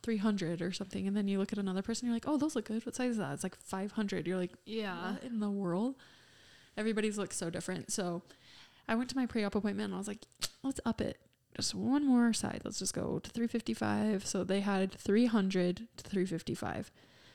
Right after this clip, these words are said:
Speaker 1: And that was gonna be, like, the range. And then he would just try all those on while I was knocked out to see which ones look closest. So, um, that appointment was, like, one week before surgery or something. And then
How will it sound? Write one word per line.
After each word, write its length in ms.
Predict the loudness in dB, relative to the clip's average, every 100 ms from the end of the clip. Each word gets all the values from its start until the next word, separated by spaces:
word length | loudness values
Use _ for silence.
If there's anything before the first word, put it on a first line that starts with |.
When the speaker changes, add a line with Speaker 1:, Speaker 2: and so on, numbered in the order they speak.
| -20 _ _ _ 0
Speaker 1:
And 340 | 2 2 2
that 140 | 2 2
was 80 |
gonna 140 | 0 2
be, 100 | 2
like, 140 | 2
the 100 | 2
range. 460 | 2 2 4 4 2
And 120 | 2
then 100 | 2
he 120 | 4
would 120 | 2 0
just 160 | -2
try 240 | 0 2 4
all 100 | 4
those 220 | 4 4
on 280 | 4 2 2
while 200 | 2 0
I 20 |
was 140 | -2
knocked 260 | -4 -4 -2
out 180 | -4 -4
to 60 |
see 320 | -4 -2 0 0
which 220 | 0 0
ones 320 | 0 0 -2
look 100 | -8
closest. 680 | -4 -2 0 2 0 0 -8 -20 -20 -20 -20 -20 -18
So, 720 | -4 2 4 4 0 -2 -4 -8 _
um, 500 | 0 2 2 0 -2 0
that 360 | 0 0 -2 0
appointment 380 | 0 0 0 0
was, 160 | 0
like, 180 | -2 -2
one 220 | -2 0
week 260 | 0 -2 -4
before 880 | -4 -4 -4 -2 0 0 0 -2 -4 _ _ _ _
surgery 480 | -6 -2 2 4 4
or 100 | 2
something. 420 | 0 -2 0 0 -4 _ _ _ _ _ _ _ -18 -4
And 160 | 2 4
then 460 | 4 2 0 0